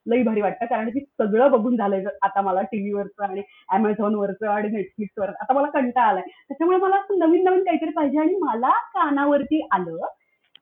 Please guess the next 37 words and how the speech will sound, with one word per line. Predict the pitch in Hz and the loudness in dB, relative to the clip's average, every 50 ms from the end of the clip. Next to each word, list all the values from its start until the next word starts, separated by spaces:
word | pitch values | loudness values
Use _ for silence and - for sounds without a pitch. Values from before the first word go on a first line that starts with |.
| _ _ | _ _
की | 294 349 440 587 622 - | -6 -6 -6 -6 -6 -4
इ-, | 269 247 240 - - _ | -4 -4 -4 -6 -10 _
आज | 214 233 254 311 359 - 320 | -6 -4 -4 -4 -4 -4 -8
स्टुडिओमध्ये, | 311 - - - - 294 262 254 247 240 220 190 175 170 165 - _ _ - | -12 -14 -4 0 2 2 4 4 4 2 2 0 -2 -4 -6 -8 _ _ -8
येस, | 196 196 180 - - _ | -6 -6 -6 -6 -8 _
आपण | 180 185 - 208 247 262 - - | -6 -4 -2 -2 -2 -2 0 0
लॉकडाऊन | 208 196 202 202 208 233 233 240 | -2 0 0 0 0 2 2 2
मध्ये | 254 240 226 240 | 0 0 0 0
जरी | 233 247 240 254 | 0 0 0 -2
असलो, | 240 233 - - 214 233 427 392 | -2 -4 -4 -8 -8 -6 -4 -2
घरात | 269 220 202 208 208 220 214 | -2 -2 0 0 -2 0 -2
जरी | 240 226 247 | -2 0 0
असलो | 233 220 - - 220 | -2 -4 -6 -10 -10
तरी | 214 - 208 226 | -8 -6 -6 -4
सुद्धा | - - 240 277 294 - - - - - - - - | -4 -4 -2 -2 -2 -4 -4 -10 -20 -20 -12 -8 -8
टेक्नॉलॉजीचा | 214 - - 247 262 285 311 311 294 311 302 339 339 | -8 -6 -4 -2 0 2 2 2 2 2 2 2 4
वापर | 330 311 339 - - 262 277 | 4 4 4 2 2 0 2
करून | 277 269 240 254 285 339 | 2 2 2 2 2 2
आज | 254 294 | 0 0
स्टुडिओमध्ये | - - - 247 247 262 269 277 269 294 294 | 0 -2 -4 0 2 2 2 2 2 2 2
मी | 277 285 | 2 0
अशी | 277 254 - 294 | 0 -2 -4 -2
डायरेक्ट | 262 247 226 214 247 269 - - - _ _ _ - | -2 0 0 -2 -2 -4 -8 -14 -20 _ _ _ -10
मोठी | 233 220 - 277 | -10 -4 -2 -2
मोठी | 269 254 - - 269 254 - _ _ _ - | -2 -2 -2 -2 -4 -4 -6 _ _ _ -8
वरची | 240 233 220 - 285 | -6 -4 -2 -2 -2
मंडळी | 247 247 240 233 240 240 | -2 -2 -2 0 0 0
बोलवलेली | 240 233 208 196 214 208 202 196 | 2 0 0 0 -2 -4 -4 -4
आहेत, | 226 311 - - | -6 -6 -4 -4
कारण | 220 254 269 | -4 -2 -2
मला | 262 254 240 285 349 370 - - - _ _ _ 247 | -2 0 0 0 0 0 -4 -10 -20 _ _ _ 2
न्यूजचं | 254 294 339 370 370 - 440 427 415 | 4 6 6 4 2 -2 -4 2 8
कन्फर्मेशन | 359 302 311 302 381 392 370 415 403 392 359 | 10 10 10 10 6 4 4 4 4 4 2
करायचं | 381 359 277 240 208 185 - 185 | 2 2 0 0 -2 -4 -6 -8
होतं, | 185 - 170 | -8 -8 -10
उगाचच | 175 190 208 254 254 311 269 | -8 -4 -4 -2 -2 0 0
असं | 302 277 294 294 | 0 2 2 0